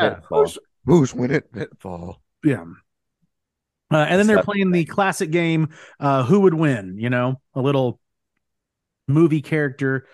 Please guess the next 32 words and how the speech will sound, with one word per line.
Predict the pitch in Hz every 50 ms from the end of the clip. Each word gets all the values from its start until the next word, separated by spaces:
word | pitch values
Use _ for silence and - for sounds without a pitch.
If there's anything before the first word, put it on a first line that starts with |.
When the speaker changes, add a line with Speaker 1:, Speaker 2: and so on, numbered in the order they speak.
| _ _ - - - _ _ _ _
Speaker 3:
uh, | 120 120 113 113 104 104 101 95 92 101
Who | 139 175 190 175
Would | 160 160 147 135
Win, | 127 127 135 120 101 87 80 80 78 78
uh, | - - - - _ - - - - - - - - - -
going | 117 117 113 110 104 107
on | 107 104 104 107 104
here. | 92 113 113 110 107 113 123 - -
And, | 131 123 120 117 113 107 - - _ _ _ _ _ _ _ _ _ _ _ _ _ _ _ _ _ _ _ _ _ _ _ _ _ -
um, | 127 127 127 123 120 120 - - - _ - - - - - - - - _
I | 151 156
don't, | 175 -
I | 170
don't | 185 208 202
remember | 196 202 202 185
who | 143 165 190
they | 165 175 147
say | 131 - - - 175 175 180 180 185
or | 170
who | 147 160
they're | 156 147 131
going | 135 156 156 160 160 151
for, | - 170 160 156 156 156
but, | 147 143 135
you | 131 135
know, | 127 123 120 120 120
like, | 117 117 113 110 98 -
uh, | 117 110
Speaker 2:
I | 110
think | 123 143 147
it | 131
was, | 113 104 98